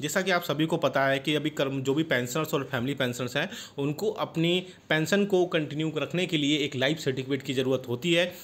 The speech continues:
और वो लाइफ सर्टिफिकेट जो है कई तरीके से सरकार सुविधा प्रो-, प्रोवाइड करा रही है कि आप वो time to time submit कर पाएँ, otherwise आपकी पेंशन में रुकावट आ सकती है। तो सरकार ने उस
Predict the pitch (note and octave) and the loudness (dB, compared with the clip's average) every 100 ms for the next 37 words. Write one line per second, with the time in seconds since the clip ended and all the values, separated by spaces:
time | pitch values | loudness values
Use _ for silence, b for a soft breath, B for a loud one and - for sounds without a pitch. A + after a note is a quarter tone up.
0 | B D#3 E3+ F3+ B2 E3 - D#3 D3 D3+ | B 0 4 4 4 2 2 0 0 0
1 | E3 D3+ D3+ D#3 D#3 D#3 D#3 C3+ B2+ C#3 | -2 0 2 2 2 0 2 -2 0 0
2 | C#3 D#3 E3 B - C#3+ B2 D3+ D#3 E3 | 2 0 -2 B -4 -4 0 2 4 2
3 | E3 C3 B2+ D3 D3+ B2+ C3+ C#3+ C#3+ C3 | 2 0 2 2 0 -2 -2 0 2 2
4 | D#3 D#3+ C#3 D3+ D3+ D3 D3 C3+ B2 B2+ | 0 0 0 2 2 2 0 0 0 -2
5 | E3 - C3 B2+ C#3 C3+ B2 D#3+ D#3+ G#2+ | -4 0 0 0 -2 -2 -2 -2 -4 -4
6 | C3+ F3 - D3 D3 B2 G2+ G#2+ A#2+ D#3 | -4 -6 0 0 2 0 0 -2 0 2
7 | D#3+ D3+ - D3+ C3 B2+ C#3+ D3+ G3 B | 2 0 -2 -4 -4 -4 -4 -2 -4 B
8 | B - C3 C3 D#3+ - C#3 C#3 C3+ - | B -4 0 2 2 0 0 -2 -4 -4
9 | A#2 G#2+ B B C#3+ D#3+ C3+ E3+ F3 E3+ | -4 -4 B B -4 -2 0 2 2 0
10 | F3 F3+ F#3 - | 0 0 0 2